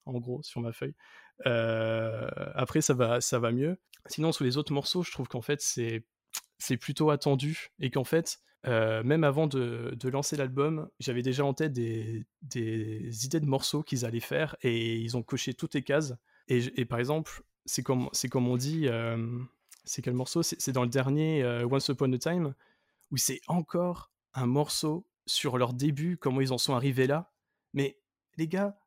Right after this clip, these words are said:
ça fait vingt-cinq ans, je crois, ou ça fait, euh, enfin,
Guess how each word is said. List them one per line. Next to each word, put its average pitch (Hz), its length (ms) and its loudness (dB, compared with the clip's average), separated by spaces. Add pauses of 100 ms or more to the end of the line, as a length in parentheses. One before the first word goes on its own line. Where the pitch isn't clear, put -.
(300)
ça - 160 -2
fait 165 340 -4 (220)
vingt-cinq 175 460 2
ans, 233 220 0
je - 80 -12
crois, 196 360 -2
ou 143 100 -4
ça 131 160 -4
fait, 139 260 0
euh, 123 400 -2 (800)
enfin, 131 340 0